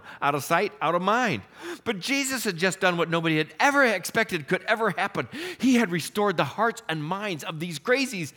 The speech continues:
and they now could be reconciled with their family and community. Think of the joy in the hearts of the mothers and the wives and the children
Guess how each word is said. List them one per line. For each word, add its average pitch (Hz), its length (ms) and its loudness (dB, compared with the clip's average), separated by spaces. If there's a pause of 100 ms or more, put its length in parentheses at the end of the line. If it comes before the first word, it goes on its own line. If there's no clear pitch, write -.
(240)
and 226 160 0
they 233 100 4
now 254 260 6
could 262 160 0
be 226 100 0
reconciled 240 560 2
with 220 100 -2
their 214 140 4
family 254 400 2
and 214 100 -2
community. 220 460 -2 (320)
Think 294 320 2
of 269 100 0
the 226 80 0
joy 202 460 0
in 190 160 -2
the 165 160 2
hearts 175 600 -2
of 151 180 -8
the 143 100 -6
mothers 156 520 -4
and 147 140 -8
the 139 80 -4
wives 139 540 -2
and 127 160 -8
the 123 40 -6
children 92 800 -8